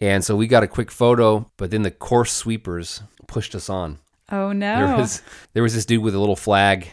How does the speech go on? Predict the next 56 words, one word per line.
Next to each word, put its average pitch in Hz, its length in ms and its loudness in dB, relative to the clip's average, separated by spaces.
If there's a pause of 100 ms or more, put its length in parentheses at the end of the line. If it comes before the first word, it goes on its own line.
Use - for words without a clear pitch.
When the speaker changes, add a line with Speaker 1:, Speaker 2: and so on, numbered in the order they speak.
(240)
Speaker 1:
and 85 400 -2
he's 85 180 -8
like, 80 280 -8 (100)
"You 98 80 -14
gotta 117 160 4
stay 123 220 2
ahead 123 160 2
of 117 100 0
me 131 200 4
or 95 100 0
you 95 160 -2
won't 101 100 0
be 98 60 2
able 98 120 4
to 92 60 -2
get 98 100 -4
any 92 100 0
more 92 180 0
beer 92 260 -2
after 87 300 -2
this 87 400 -6 (200)
'cause - 280 -2
we're 92 80 -2
Speaker 2:
<laughs> - 0 -
Speaker 1:
shutting 98 320 0
down 87 160 0
the 82 60 -8
course." - 460 -8 (120)
Speaker 2:
Ah, 180 800 -6
so - 120 -8
you 247 140 2
were 285 100 4
that 190 240 2
far 202 200 0
back, 190 360 4
Speaker 1:
I 104 60 -4
was 117 80 0
Speaker 2:
huh? 123 80 2
Speaker 1:
that 117 80 -4
far 113 160 0
back. 113 360 -2
Speaker 2:
Wow. 180 560 -6
Speaker 1:
But 117 120 -8
the 113 60 -4
funny 139 280 2
thing 127 160 2
was, 117 240 2
there 101 100 -6
was, 101 120 -10
like, 95 180 -6
a 82 40 -16
ton 110 200 -6
of 95 80 -6
people 92 240 -14
behind 90 340 -10
me. 76 160 -14